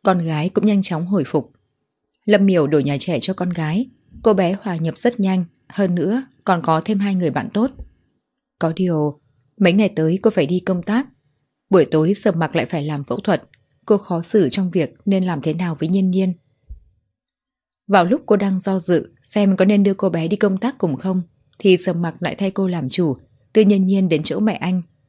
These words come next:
Ban đầu cô còn có chút lo lắng, nhưng trên đường cao tốc đi công tác, Sầm Mặc gửi video tới cho cô. Mẹ Sầm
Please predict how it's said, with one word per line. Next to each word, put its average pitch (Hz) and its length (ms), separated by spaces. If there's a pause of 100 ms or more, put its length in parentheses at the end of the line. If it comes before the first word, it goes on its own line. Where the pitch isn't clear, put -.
(640)
Ban 180 240
đầu 143 400
cô 202 120
còn 175 200
có 147 100
chút 240 200
lo 180 160
lắng, 165 300 (400)
nhưng 202 220
trên 196 200
đường 156 200
cao 190 160
tốc 262 220
đi 185 100
công - 220
tác, 247 220 (260)
Sầm 180 260
Mặc 160 160
gửi 165 140
video 185 400
tới 156 140
cho 180 220
cô. 185 320 (960)
Mẹ 175 180
Sầm 156 400